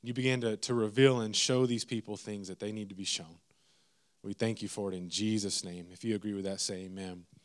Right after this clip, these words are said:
Amen, amen. How many of you have ever heard the phrase,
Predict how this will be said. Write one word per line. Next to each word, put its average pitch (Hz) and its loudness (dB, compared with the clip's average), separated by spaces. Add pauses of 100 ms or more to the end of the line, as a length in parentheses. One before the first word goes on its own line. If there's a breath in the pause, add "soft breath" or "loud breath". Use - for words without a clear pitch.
(500 loud breath)
Amen, 104 0
amen. 101 -2 (1200 soft breath)
How 160 0
many 208 4
of - 6
you 175 6
have 151 8
ever 151 8
heard 143 8
the 120 -2
phrase, 131 4